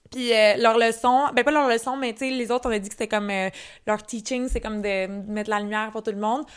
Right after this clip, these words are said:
Le, le, la leçon des manifestor generators, c'est vraiment de, de comme inspirer les gens, puis comme des, de leur faire penser, think outside of the box. Genre, il y a d'autres options qui s'offrent à toi.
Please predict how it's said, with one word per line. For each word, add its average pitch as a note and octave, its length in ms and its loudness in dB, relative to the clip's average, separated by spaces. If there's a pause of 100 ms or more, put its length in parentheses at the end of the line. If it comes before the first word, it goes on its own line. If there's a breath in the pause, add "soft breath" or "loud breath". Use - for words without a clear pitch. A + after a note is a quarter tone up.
(180 loud breath)
Le, A3+ 160 2
le, A3 160 4
la A3 160 2
leçon A3+ 320 2
des C4 100 -2
manifestor A3 600 0
generators, G#3+ 680 0
c'est A#3 100 -2
vraiment G#3+ 360 0
de, G3+ 320 2 (1040 loud breath)
de A3 120 4
comme A#3+ 180 2
inspirer B3 400 2
les A#3+ 180 2
gens, A#3+ 320 4
puis - 180 -12
comme A3 140 0
des, G#3+ 240 -2
de G#3+ 140 0
leur G#3+ 160 2
faire A3 140 -2
penser, A3 380 -2
think C4 200 -2
outside A3+ 300 2
of F#3+ 60 -4
the F#3+ 160 -2
box. G3 380 2
Genre, G3+ 120 2
il G3+ 80 0
y - 20 2
a G#3 40 4
d'autres A3+ 260 8
options G#3+ 400 2
qui - 140 -16
s'offrent G3+ 220 -6
à F3+ 60 -6
toi. A#3 280 0